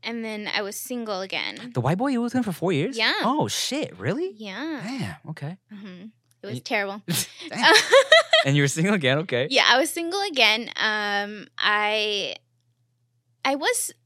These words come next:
Speaker 1: I was nervous about people, like, Googling me or, like, you know, like, just finding me through you.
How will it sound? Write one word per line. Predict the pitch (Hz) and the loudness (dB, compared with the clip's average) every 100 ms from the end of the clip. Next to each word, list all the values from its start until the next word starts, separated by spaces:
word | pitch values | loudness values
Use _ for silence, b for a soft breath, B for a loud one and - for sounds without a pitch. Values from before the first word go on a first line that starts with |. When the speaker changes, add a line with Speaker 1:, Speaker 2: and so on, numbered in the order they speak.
| - | -4
Speaker 1:
I | 285 | -2
was | 339 277 | -4 0
nervous | 247 208 151 - | 2 2 -2 -4
about | 214 196 - | -2 -2 -2
people, | 226 - 202 202 185 139 | -12 -6 -4 -2 -2 -4
like, | 196 185 _ _ - | -4 -6 _ _ -16
Googling | 247 269 247 247 226 226 | -10 -8 -4 -4 -4 -6
me | 220 214 214 202 185 | -8 -8 -6 -6 -4
or, | 202 | -2
like, | 196 180 180 - - _ _ _ _ _ _ _ _ _ _ _ - | -2 -2 -4 -12 -20 _ _ _ _ _ _ _ _ _ _ _ -10
you | 262 277 | -4 -2
know, | 277 | 2
like, | 269 254 240 | 2 0 -2
just | 262 - - | -4 -6 -4
finding | - 233 247 269 277 277 | 4 6 4 -2 -2 -2
me | 269 | -2
through | 285 - 247 | -6 -8 -8
you. | 233 190 185 | -6 -4 -4